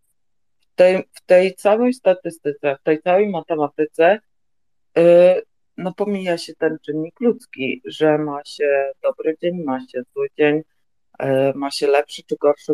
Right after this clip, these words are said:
humor i owszem, powiedzmy, jest się profesjonalistą, więc się wychodzi i, i, i robi się swoje, ale, e, czy robi się wtedy swoje w stu procentach?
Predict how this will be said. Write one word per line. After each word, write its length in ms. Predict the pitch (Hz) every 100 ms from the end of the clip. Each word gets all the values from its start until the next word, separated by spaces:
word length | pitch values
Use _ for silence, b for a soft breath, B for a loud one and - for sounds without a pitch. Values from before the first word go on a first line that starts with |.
| -
humor 360 | 143 147 175 190
i 140 | 170
owszem, 420 | 151 - 160 151 - _ _ _
powiedzmy, 500 | 160 156 160 160 160
jest 180 | 160 156
się 120 | -
profesjonalistą, 1000 | 165 160 156 156 160 156 151 143 - 170
więc 280 | 156 151 _
się 80 | 151 -
wychodzi 380 | - 147 - 156
i, 280 | - 151 - _ _ _ _ -
i, 400 | 160 156 156 -
i 100 | 170
robi 240 | 160 160
się 160 | - 165
swoje, 440 | _ 151 147 160 156
ale, 400 | 151 151 156 151 - _ _ _ _ _
e, 300 | 160 160 156 156 -
czy 180 | 170 165
robi 260 | 156 -
się 140 | - 165
wtedy 320 | - 151 -
swoje 340 | - - 156 151
w 80 | -
stu 160 | 175
procentach? 680 | - 165 160 165 156 180 190